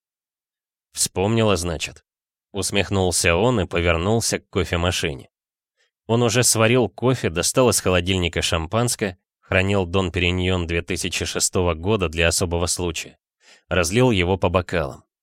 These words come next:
Приготовил фрукты и шоколад, а Даша все не показывалась.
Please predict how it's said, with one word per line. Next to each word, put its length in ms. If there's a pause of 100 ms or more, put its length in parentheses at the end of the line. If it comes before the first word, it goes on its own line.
(300)
Приготовил 560
фрукты 420
и 40
шоколад, 600 (340)
а 120
Даша 320
все 200
не 120
показывалась. 760